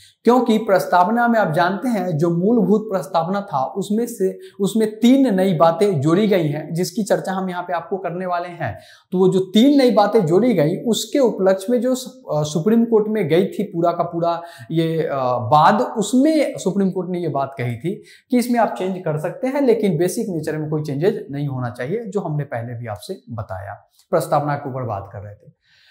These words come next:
प्रस्तावना के ऊपर और तीसरी बात हम लोग कर ले कि प्रस्तावना हमने लिया कहाँ से है। तो देखिए प्रस्तावना हमने यूएसए से लिया है, ये बात हमने यहाँ पे लिखा हुआ है कि प्रस्तावना को यूएसए से लिया गया है, United नेशन ऑर्गेनाइजेशन, अ, sorry, sorry,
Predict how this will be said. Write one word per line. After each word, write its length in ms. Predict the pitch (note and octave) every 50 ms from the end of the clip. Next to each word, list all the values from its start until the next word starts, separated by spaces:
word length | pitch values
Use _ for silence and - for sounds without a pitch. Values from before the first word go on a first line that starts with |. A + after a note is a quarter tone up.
| _ _ _ _
प्रस्तावना 460 | - G3 G3 G3+ B3 A#3+ B3+ C#4 C#4+ C4+
के 100 | C4 C4+
ऊपर 180 | A#3 C4+ C4+
और 400 | C4+ C4+ - G3+ A3 A#3 A3+ -
तीसरी 320 | - A#3 G#3+ A#3+ B3 B3+ B3
बात 240 | A#3+ A#3+ A#3 A#3+
हम 120 | B3 A3 A3
लोग 160 | A3+ A3 A3
कर 120 | G#3+ G3+
ले 160 | G#3 G#3+ A3 A3
कि 120 | G#3+ C4
प्रस्तावना 560 | - - G#3+ G3 G3 - G3+ F#3 F#3+ A3+ A#3+
हमने 300 | A#3 A3+ A3 A3 A3 A3
लिया 380 | G3+ E3+ E3 E3 F3+ G#3 A#3 A3
कहाँ 280 | - - D#3 D#3 D3
से 140 | B2 - B2+
है। 240 | A#2+ B2+ C#3+ - - -
तो 60 | E3+
देखिए 260 | E3+ E3 - - A#3
प्रस्तावना 520 | - - F#3+ E3 - - E3+ E3 F#3+ G#3 G3+
हमने 220 | G3 F#3+ F#3+ F#3+
यूएसए 520 | F#3 D#3+ D#3 E3 E3+ F#3 F3+ F3+ G3+ F#3+
से 100 | F#3 F#3
लिया 220 | D#3+ D3+ C#3+ C#3 C3
है, 280 | B2+ B2+ B2+ - - _ F3
ये 100 | D#3 D3+
बात 240 | D3 D#3 E3 D#3+ E3
हमने 180 | E3 D#3+ D#3+ D#3+
यहाँ 120 | D3+ D#3
पे 120 | D3+ D3+ D3
लिखा 260 | C#3 C3+ B2+ B2 E3
हुआ 200 | D#3+ D3 C#3 C#3
है 80 | D#3+ - - - - - _ _ - _ _
कि 60 | F#3
प्रस्तावना 580 | E3+ F3+ G3 F3+ F#3 - F#3+ F#3+ G3+ A3 A#3 A3+
को 360 | A#3 A3+ A3+ A3+ - D#3 D3+
यूएसए 400 | E3 G3+ A3 A#3+ A#3 A#3+ A#3+ A3+
से 120 | - -
लिया 340 | A#3 A#3 G3+ E3 E3 E3 E3+
गया 180 | E3+ E3+ F3 E3
है, 240 | D#3 F#3+ G3+ - E3+
United 480 | E3 E3 D#3+ D#3 F#3+ F#3+ E3+ E3+ E3+
नेशन 300 | E3 D#3+ E3+ G3 G3 - -
ऑर्गेनाइजेशन, 880 | D3+ D3 D3 D#3 D#3 D3+ D3 D3+ D3 F3+ F3 E3+ E3 - - - F#3
अ, 40 | F3
sorry, 240 | E3+ F#3+ F3 D3 A#2
sorry, 300 | - A#2+ G#2+ G#2 -